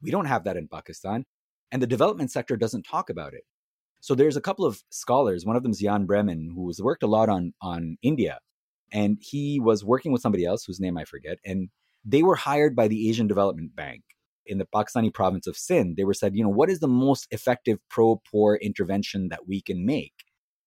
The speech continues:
And so these two scholars, they go to Sindh, they check it out, and they're like, "Well, <laughs> guess what? The most pro-poor intervention that you could <laughs> make is land redistribution. Is to take the land away from these powerful landlords and make an egalitarian distribution of it."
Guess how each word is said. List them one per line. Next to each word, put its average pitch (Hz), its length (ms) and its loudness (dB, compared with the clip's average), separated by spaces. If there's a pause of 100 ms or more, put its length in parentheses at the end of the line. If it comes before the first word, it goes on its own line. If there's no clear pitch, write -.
(280)
And 123 100 0
so 143 140 6
these 143 180 -4
two 220 140 -4
scholars, 170 480 2
they 107 100 2
go 139 160 4
to 160 100 0
Sindh, 92 360 -4
they 95 80 0
check - 220 -6
it 87 60 -2
out, 90 300 -4
and 104 120 -2
they're 110 120 2
like, 104 180 2 (300)
"Well, 143 100 4
<laughs> - 120 -6
guess 175 160 0
what? 151 160 2 (240)
The 123 60 0
most 156 340 0
pro-poor 165 440 2
intervention 123 480 2
that 101 120 2
you 110 80 -2
could 98 160 -6
<laughs> - 120 -4
make 127 120 -2
is 101 100 -2
land 107 300 2
redistribution. 95 640 -4 (420)
Is 113 120 -6
to 117 80 -4
take - 200 0
the 110 100 2
land 110 300 2
away 123 240 6
from 107 220 0
these 92 160 -4
powerful 135 440 -2
landlords 107 600 0 (320)
and 107 180 -2 (280)
make 117 240 2
an 135 60 2
egalitarian 110 520 2
distribution 98 480 -8
of 85 140 -10
it." 67 100 -14